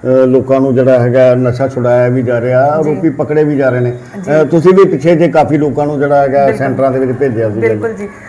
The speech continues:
Speaker 2: ਉਹੀ ਸਰ ਮੈਂ ਉਹੀ ਕਹਿੰਦੀ, ਘਰ ਘਰ ਨਸ਼ਾ, ਮਤਲਬ ਇੱਕ ਘਰ ਚੋਂ ਤੁਸੀਂ ਨਿਕਲੋਗੇ ਦੂਜੇ ਘਰ 'ਚ ਨਸ਼ਾ, ਸਰਕਾਰ ਇਕੱਲੀ ਵੀ ਕਿੰਨਾ ਕੁਛ ਕਰ ਲਊਗੀ। ਜਦੋਂ ਇੱਕ ਆਪਾਂ ਇੱਕ ਮੁਹੱਲੇ ਦੇ ਵਿੱਚ ਰਹਿ ਰਹੇ ਹਾਂ, ਉਹਨੂੰ ਜੇ ਆਪਾਂ ਅੱਗੇ ਗੱਲ ਨੂੰ ਤੋਰਾਂਗੇ, ਅੱਗੇ ਦੱਸਾਂਗੇ ਵੀ ਇਹ ਘਰ ਦੇ ਵਿੱਚ ਐਵੇਂ ਆ,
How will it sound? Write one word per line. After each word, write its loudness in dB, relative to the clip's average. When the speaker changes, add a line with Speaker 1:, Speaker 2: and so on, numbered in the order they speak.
Speaker 2:
ਉਹੀ -2
ਸਰ -2
ਮੈਂ -2
ਉਹੀ -2
ਕਹਿੰਦੀ, -4
ਘਰ 0
ਘਰ -2
ਨਸ਼ਾ, -2
ਮਤਲਬ -4
ਇੱਕ -2
ਘਰ 0
ਚੋਂ -2
ਤੁਸੀਂ -4
ਨਿਕਲੋਗੇ -2
ਦੂਜੇ -2
ਘਰ 0
'ਚ -6
ਨਸ਼ਾ, -4
ਸਰਕਾਰ 0
ਇਕੱਲੀ -6
ਵੀ -8
ਕਿੰਨਾ -6
ਕੁਛ -4
ਕਰ -2
ਲਊਗੀ। -6
ਜਦੋਂ -4
ਇੱਕ -4
ਆਪਾਂ 0
ਇੱਕ -2
ਮੁਹੱਲੇ 2
ਦੇ -4
ਵਿੱਚ 0
ਰਹਿ 2
ਰਹੇ -2
ਹਾਂ, 0
ਉਹਨੂੰ 0
ਜੇ -2
ਆਪਾਂ 0
ਅੱਗੇ -2
ਗੱਲ 2
ਨੂੰ -2
ਤੋਰਾਂਗੇ, 0
ਅੱਗੇ -2
ਦੱਸਾਂਗੇ -2
ਵੀ -4
ਇਹ -2
ਘਰ 0
ਦੇ 0
ਵਿੱਚ -2
ਐਵੇਂ 0
ਆ, 2